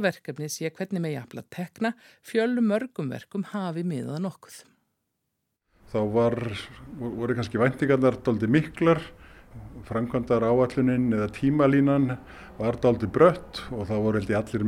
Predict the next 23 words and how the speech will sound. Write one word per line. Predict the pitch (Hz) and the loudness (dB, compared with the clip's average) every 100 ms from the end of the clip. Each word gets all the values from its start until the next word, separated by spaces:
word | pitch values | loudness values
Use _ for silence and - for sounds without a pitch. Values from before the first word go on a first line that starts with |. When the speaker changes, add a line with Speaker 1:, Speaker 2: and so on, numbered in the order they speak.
| 117 | 4
Speaker 2:
meðvitaðir | 147 156 151 151 160 | 4 2 2 2 2
um | 156 | 2
það. | 170 170 - - - - - - | 2 0 -4 -20 -20 -20 -16 -10
En | 104 | 2
það | 120 135 | 6 6
er | 120 | 8
búið | 131 | 6
að | 127 131 | 6 6
gera | 160 151 143 135 117 123 | 4 6 4 2 -2 -6
bara | 131 123 - | -2 -2 0
talsvert. | 131 135 127 135 - - | -2 2 0 0 -4 -2
Eh, | 131 120 120 | 0 2 0
það | 120 117 | -4 -8
eru | 110 113 | -4 -4
nokkrar | 127 123 117 | -4 -4 -4
stofnframkvæmdir | - 123 - 139 123 139 135 123 | -4 -6 -4 -4 -2 -2 -2 -2
sem | 117 110 | -2 -2
að | 113 | -2
við | 110 | -2
fórum | 117 113 113 | -2 -2 -2
af | |
stað | - 131 165 | -2 -2 -2
sem | - 104 | -6 -8